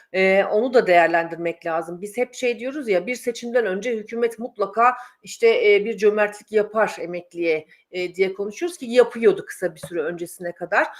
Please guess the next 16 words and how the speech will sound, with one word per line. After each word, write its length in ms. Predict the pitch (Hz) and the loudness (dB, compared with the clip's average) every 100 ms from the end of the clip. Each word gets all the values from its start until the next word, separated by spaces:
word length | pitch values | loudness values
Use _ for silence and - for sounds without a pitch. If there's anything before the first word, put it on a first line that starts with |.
| - _ | -20 _
Ama 180 | 202 214 | -6 -4
şimdi 360 | 214 240 240 233 | -4 -6 -8 -10
siyaseten 720 | - 214 214 226 233 285 240 | -2 0 0 -2 -4 -2 0
de 80 | 220 | 2
öyle 280 | 196 202 269 | 2 2 0
gelişmeler 600 | 233 233 - 233 233 220 | -4 -6 -6 -4 0 0
yaşanıyor 540 | 220 220 240 339 392 | 0 -2 -6 -4 -2
ki, 240 | 247 170 - - _ 175 | 0 0 -2 -16 _ -2
e, 80 | 170 | 0
Erdoğan 680 | - 202 240 226 226 349 | 4 6 6 4 0 -2
karşısında 720 | - 226 220 220 233 233 294 | -2 0 0 -2 -8 -2 -2
hiçbir 260 | 262 - - | -2 -6 -12
şekilde 380 | 285 240 294 214 | -12 -8 -4 0
rakip 340 | 208 285 - | 0 -2 -6
barındırmayacak 840 | 170 202 247 254 277 233 185 | -2 0 -2 -4 -6 -2 -2
ve 40 | 180 | 0